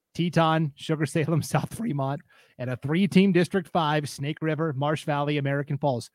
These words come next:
All of them are zero and zero in league play. Can we please get to some conference action? Well, we've had a lot of cross-pollination, right? Uh, and, and I've talked about this in the past. I don't know why District five and six don't just combine for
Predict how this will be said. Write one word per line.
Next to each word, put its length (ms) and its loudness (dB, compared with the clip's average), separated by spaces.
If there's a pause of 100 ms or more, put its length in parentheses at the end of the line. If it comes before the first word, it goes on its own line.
(360)
All 360 8
of 120 2
them 180 4
are 140 4
zero 440 8
and 140 4
zero 360 2
in 100 -6
league 280 -6
play. 360 -10 (180)
Can 160 0
we 180 2
please 520 -2
get 220 0
to 80 -2
some 180 -4
conference 500 -2
action? 400 -8 (800)
Well, 180 8
we've 140 8
had 160 8
a 40 4
lot 200 4
of 100 -6
cross-pollination, 1300 -4
right? 260 -6 (320)
Uh, 40 -20 (240)
and, 160 4
and 200 4
I've 120 6
talked 240 4
about 180 2
this 160 -4
in 60 -6
the 80 -6
past. 400 -6
I 120 0
don't 120 0
know 100 -2
why 180 -4
District 400 -4
five 200 -4
and 100 -8
six 220 -6
don't 160 -2
just 240 -10
combine 440 -6
for 220 -10